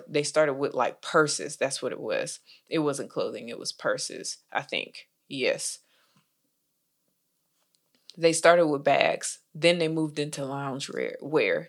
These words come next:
Then they moved into, like, I think even swimwear and stuff like that. So they moved into different things, and you can think about that also in your business plan. And I think that is wise to even do. Like I said, I am a complete noob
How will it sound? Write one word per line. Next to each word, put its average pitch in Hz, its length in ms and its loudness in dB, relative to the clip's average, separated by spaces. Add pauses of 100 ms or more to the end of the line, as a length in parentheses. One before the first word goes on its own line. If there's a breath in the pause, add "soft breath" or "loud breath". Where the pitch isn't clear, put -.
Then 160 260 -2
they 165 120 2
moved 156 360 -2
into, 143 320 -4
like, - 360 -2 (440 loud breath)
I - 20 -6
think 196 240 -4
even 190 200 -2
swimwear 147 680 -2
and 139 120 -6
stuff - 340 -4
like - 220 -4
that. - 220 2 (260 loud breath)
So - 160 -2
they 156 180 8
moved 190 680 -4
into 160 260 -4
different 151 460 -4
things, 131 560 -2 (360 loud breath)
and 156 220 -2
you 170 100 -8
can 160 200 -6
think 156 260 -2
about 135 320 -4
that 135 240 2
also 139 360 2
in 143 180 -8
your 120 140 -8
business 139 420 -4
plan. 127 320 -4
And 117 180 -8
I 156 220 2
think 170 340 -6
that 147 220 4
is 135 160 -4
wise 135 520 -2
to - 160 -10
even 139 220 -6
do. 143 320 -2 (400 loud breath)
Like 143 160 -4
I 156 60 -6
said, 147 320 2
I 139 160 2
am 143 220 0 (100)
a 143 100 -4
complete 196 540 -4
noob 180 380 -2